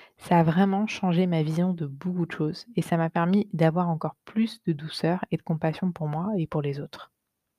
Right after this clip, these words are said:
Et d'ailleurs, je le sens vraiment lorsque je suis dans des phases où j'ai plein de doutes, c'est une des premières choses dont je suis déconnectée.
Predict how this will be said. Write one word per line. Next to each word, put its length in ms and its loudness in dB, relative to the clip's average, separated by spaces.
Et 120 8
d'ailleurs, 300 8
je 80 -4
le 60 2
sens 200 2
vraiment 400 4
lorsque 340 0
je 40 -4
suis 140 -4
dans 160 2
des 100 4
phases 340 2
où 60 0
j'ai 140 0
plein 180 0
de 60 4
doutes, 400 -4
c'est 180 -2
une 120 4
des 100 2
premières 460 0
choses 240 -2
dont 120 -2
je 80 -12
suis 140 -4
déconnectée. 640 -2